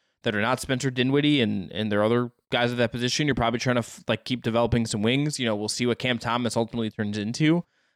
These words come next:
aside from just, like, a, a, a pure bucket.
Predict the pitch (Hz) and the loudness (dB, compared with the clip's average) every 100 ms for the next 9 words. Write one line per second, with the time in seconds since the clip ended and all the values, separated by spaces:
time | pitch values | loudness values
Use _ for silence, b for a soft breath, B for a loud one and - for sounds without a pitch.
0 | - 131 120 120 117 113 123 104 107 - | -10 -4 -4 -4 -6 -4 -2 -2 -2 -2
1 | 107 80 - _ - 107 - - 127 117 | -4 -4 -8 _ -4 -4 -2 0 2 2
2 | 117 175 - | 0 -2 -4